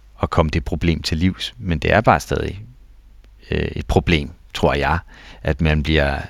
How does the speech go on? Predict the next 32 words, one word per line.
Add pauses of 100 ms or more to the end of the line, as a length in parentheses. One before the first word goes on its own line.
(140)
at
man
ikke
får
en,
den, (500)
den,
de
nuancer,
som
nu
er,
som
der
nu
er
i,
i
bæredygtighedsspørgsmål. (1400)
Plastik
er
enormt,
øh, (680)
god
til
at
reducere, (120)
øh, (400)
madspild,
for
eksempel. (460)
Det